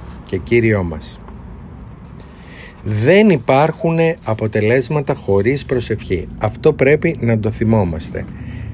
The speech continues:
Είτε το κατανοούν κάποιοι, είτε το πιστεύουν, είτε το γνωρίζουν, είτε όχι, χωρίς την προσευχή δεν υπάρχουνε αποτελέσματα.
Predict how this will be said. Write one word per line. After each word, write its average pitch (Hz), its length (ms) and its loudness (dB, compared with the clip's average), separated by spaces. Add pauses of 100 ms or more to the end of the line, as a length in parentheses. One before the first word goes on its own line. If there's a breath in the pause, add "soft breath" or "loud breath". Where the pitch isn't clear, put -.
(180 loud breath)
Είτε 147 300 2
το 139 140 0
κατανοούν 117 680 2
κάποιοι, 110 580 2
είτε 127 220 0
το 131 160 2
πιστεύουν, 104 680 2
είτε 117 220 0
το - 140 0
γνωρίζουν, 98 580 0
είτε 95 240 -4
όχι, 131 440 0 (680 loud breath)
χωρίς 139 460 2
την 135 120 -2
προσευχή 127 760 0 (840)
δεν 151 560 2 (120)
υπάρχουνε 120 880 0 (100)
αποτελέσματα. 101 840 -2